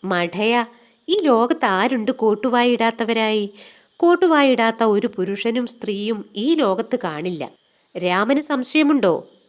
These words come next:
ചക്രവർത്തി ചോദിച്ചു. "എനിക്ക് സംശയമില്ല. അങ്ങേക്ക്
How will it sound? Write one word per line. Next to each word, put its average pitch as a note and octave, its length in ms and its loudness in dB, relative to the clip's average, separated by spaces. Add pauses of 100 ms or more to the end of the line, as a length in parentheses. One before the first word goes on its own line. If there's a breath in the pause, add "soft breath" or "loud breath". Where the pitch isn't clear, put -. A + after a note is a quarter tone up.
(220)
ചക്രവർത്തി F#3+ 580 -6
ചോദിച്ചു. D#3 480 -6 (920)
"എനിക്ക് A#3 400 2
സംശയമില്ല. E4+ 920 2 (580 soft breath)
അങ്ങേക്ക് C#4 680 2